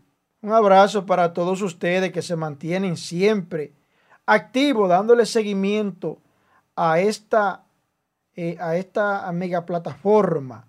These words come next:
Señores, Erasmo Perdomo. Eh, Erasmo Perdomo quiere que, que le hable de la A F P. Bueno, vamos a iniciar con la A F P.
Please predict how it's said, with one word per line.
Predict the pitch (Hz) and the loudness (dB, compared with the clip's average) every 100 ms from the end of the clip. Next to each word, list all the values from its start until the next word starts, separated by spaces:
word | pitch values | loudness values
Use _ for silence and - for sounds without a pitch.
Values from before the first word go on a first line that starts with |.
| _ _ _ _ _ _ _ _ _ | _ _ _ _ _ _ _ _ _
Señores, | - 175 202 240 247 240 | -6 -2 4 8 8 6
Erasmo | - 196 214 269 277 277 - | 2 6 8 6 4 2 6
Perdomo. | 233 214 185 226 262 220 151 - _ _ _ _ _ _ _ _ _ _ _ _ - | 6 6 8 12 12 10 0 -8 _ _ _ _ _ _ _ _ _ _ _ _ -8
Eh, | 196 214 220 220 | -2 2 2 0
Erasmo | 220 240 294 330 311 | 2 4 4 4 4
Perdomo | 294 254 220 226 220 202 196 | 8 8 8 6 6 2 0
quiere | 202 226 247 247 | 2 6 6 4
que, | 226 214 185 - _ _ _ _ _ _ _ _ _ _ _ _ _ _ _ | 0 0 -2 -8 _ _ _ _ _ _ _ _ _ _ _ _ _ _ _
que | 202 | 0
le | 202 185 | 2 6
hable | 180 226 220 | 6 6 4
de | 220 | 4
la | 190 175 | 4 2
A | - 185 | 4 6
F | 208 220 - 151 | 6 2 -4 -10
P. | - 135 120 _ _ _ _ _ - | -10 -16 -16 _ _ _ _ _ -2
Bueno, | 175 165 92 _ _ _ _ _ _ _ _ - | 2 2 -2 _ _ _ _ _ _ _ _ 6
vamos | - 381 370 339 | 12 12 12 10
a | 302 | 10
iniciar | 294 269 - 294 294 269 311 _ _ _ _ _ _ _ | 10 0 8 10 12 10 4 _ _ _ _ _ _ _
con | 254 254 | 10 12
la | 262 262 | 12 12
A | 294 | 12
F | 294 247 | 10 6
P. | 196 196 175 135 | 6 2 2 0